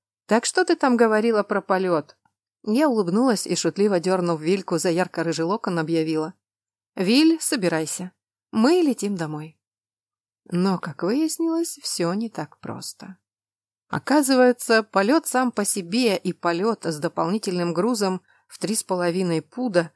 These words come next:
две совершенно разные вещи. Пока я была одна, я гордо рассекала разреженный горный воздух, но стоило только взять на руки относительно лёгкую полуэльфийку с парой изрядно полегчавших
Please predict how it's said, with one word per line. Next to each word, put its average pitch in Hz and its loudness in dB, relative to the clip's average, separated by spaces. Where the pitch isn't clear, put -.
две 202 2
совершенно 233 2
разные 202 0
вещи. 185 -2
Пока 320 2
я 269 4
была 196 2
одна, 214 2
я 285 0
гордо 196 2
рассекала 196 0
разреженный 175 0
горный 165 0
воздух, 202 -4
но 185 0
стоило 247 4
только 214 0
взять 202 0
на 190 0
руки 185 -4
относительно 254 -2
лёгкую 214 0
полуэльфийку 214 -2
с - -12
парой 175 2
изрядно 190 0
полегчавших 185 -4